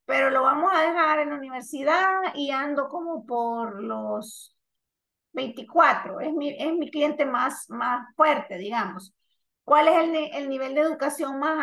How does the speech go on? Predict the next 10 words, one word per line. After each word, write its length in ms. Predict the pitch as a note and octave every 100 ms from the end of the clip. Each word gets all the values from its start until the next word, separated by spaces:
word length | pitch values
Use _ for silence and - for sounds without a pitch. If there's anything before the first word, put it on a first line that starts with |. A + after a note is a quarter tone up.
| C#4
alto 300 | D4+ F4 E4
que 80 | C4
alcanzan? 800 | A#3 - D4 E4+ G4 G4 F#4+ F4+
Pues 180 | C4+ C#4
ahorita 680 | G#3+ A3+ C4+ D4 F4+ F4+ -
están 560 | B3+ - A#3+ B3 B3+
en, 680 | B3+ B3+ B3+ B3 A#3+ A3+ A3+ _ _ _ _ _ _ _
en 160 | - B3
la 100 | B3
universidad, 760 | B3 A#3+ A3 A3 A#3+ A3+ C4